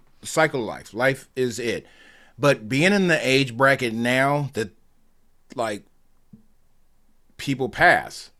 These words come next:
like, in a ten-year window of your age,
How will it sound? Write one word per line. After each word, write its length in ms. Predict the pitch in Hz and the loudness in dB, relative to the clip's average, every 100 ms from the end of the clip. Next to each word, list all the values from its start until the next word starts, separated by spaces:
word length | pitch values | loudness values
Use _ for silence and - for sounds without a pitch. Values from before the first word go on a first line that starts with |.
| _ _ _ _ _ _ _ - | _ _ _ _ _ _ _ -8
like, 260 | 110 107 | -8 -6
in 140 | 135 131 | -4 -2
a 80 | |
ten-year 640 | 127 - 156 156 151 156 151 | -2 -4 -2 -2 2 2 2
window 540 | 135 147 151 143 139 | 0 -2 0 2 2
of 460 | 131 131 120 107 104 | 2 0 -2 -10 -10
your 340 | 104 131 143 85 | -6 0 0 0
age, 560 | 113 107 92 95 - | -4 -4 -6 -10 -18